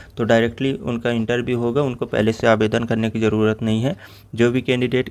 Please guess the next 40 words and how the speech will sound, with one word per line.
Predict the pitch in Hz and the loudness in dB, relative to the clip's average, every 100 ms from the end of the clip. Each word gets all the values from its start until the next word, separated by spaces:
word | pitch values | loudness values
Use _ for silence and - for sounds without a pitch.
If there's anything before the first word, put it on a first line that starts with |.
| - | -6
ग्यारह | 110 110 117 | 2 2 2
से | 117 127 | -2 -4
चौबीस | 117 110 113 | 0 0 0
नंबर | 120 113 117 | -2 -2 -2
तक | 117 110 | -4 -8
के | 110 | -8
पोस्ट | - 110 - | -2 -2 0
हैं | 135 | -4
उनमें | - 117 113 117 | -4 -2 0 0
से | 117 120 | -2 -6
किसी | 110 - | -6 -4
भी | 123 | -4
पोस्ट | 120 120 117 | -2 -4 -4
के | - | -4
लिए | 113 113 120 - 110 | 0 2 0 -2 0
आवेदन | 104 104 113 113 | 2 2 0 -2
करेंगे | 110 113 139 | -2 -2 -4
तो | 120 | -6
उनको | 107 117 | -6 -6
एप्लीकेशन | 113 123 107 107 113 | -6 -6 -6 -6 -6
फॉर्मेट | 104 104 110 127 | -2 -2 -2 -4
सेंड | - 101 104 | -6 -6 -4
करना | 107 110 | -2 0
होगा। | 110 104 160 - - - - - | 0 0 -2 -4 -18 -20 -20 -4
ये | 113 113 | 2 2
आपको | 147 - | 2 0
एड्रेस | 113 113 113 - | -2 -2 -4 -6
बता | 113 110 | -2 -2
दिया | 113 110 | 0 0
गया | 120 | 0
है, | 143 | 0
इस | - | -2
एड्रेस | 104 107 107 | -4 -4 -6
पे | - | -4
आपको | 107 - 110 | -4 -4 -8
अपना | - 107 | -4 0
आवेदन | 104 101 107 110 | 2 2 0 -4
सेंड | 110 107 104 | -2 -4 -4
करना | 107 107 | -4 -2
है। | 127 | -2